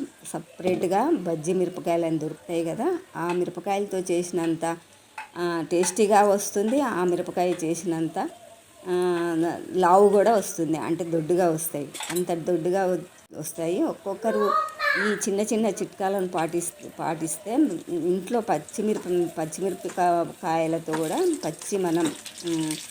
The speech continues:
రోజు వాడుకునే కూ-, కూరల్లో వాడుకునే మిర్చితో కూడా మనం చక్కగా బజ్జీలు అనేది తయారు చేసుకోవచ్చు. చాలా రుచిగా కూడా ఉంటాయి. మీరు ఒకసారి ఇలా నేను చేసినట్టు అయితే ఒకసారి ట్రై చేయండి, మీకు కూడా నచ్చుతాయి.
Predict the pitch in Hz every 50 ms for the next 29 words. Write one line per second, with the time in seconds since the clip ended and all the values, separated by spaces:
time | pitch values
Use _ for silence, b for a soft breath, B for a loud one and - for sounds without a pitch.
0 | - - - - - - - - 170 185 196 185 202 202 190 180 170 175 170 170
1 | 170 190 175 175 170 165 170 - 160 175 170 170 160 - - 175 175 180 175 180
2 | 180 175 175 165 151 156 165 160 - 170 170 165 156 156 160 156 - - - 170
3 | 165 175 170 170 165 151 160 160 170 220 311 339 302 208 196 185 165 170 175 -
4 | - - - - - - - - - - 196 175 170 202 220 254 254 180 165 165
5 | 160 156 143 170 175 175 175 160 165 160 160 - 262 381 339 - - - - -
6 | 160 165 156 156 160 - 123 151 - - - 156 151 143 - - - 220 403 -
7 | - - - - - - - - - - - - 302 - - 185 202 208 196 170
8 | 185 170 - 185 185 196 185 185 175 185 185 180 180 175 170 160 160 170 165 180
9 | 208 277 349 302 202 185 180 175 165 - - - 202 180 185 180 180 175 170 175
10 | 170 170 156 165 170 165 160 165 160 160 175 - - 170 170 160 160 160 156 156
11 | 151 147 - 151 151 151 - - - - 143 160 151 151 139 - - 156 156 170
12 | 165 - 180 180 175 175 185 185 233 349 - - 202 175 170 - - - - -
13 | 165 175 160 196 190 185 185 170 165 160 160 156 - - - 170 175 175 208 339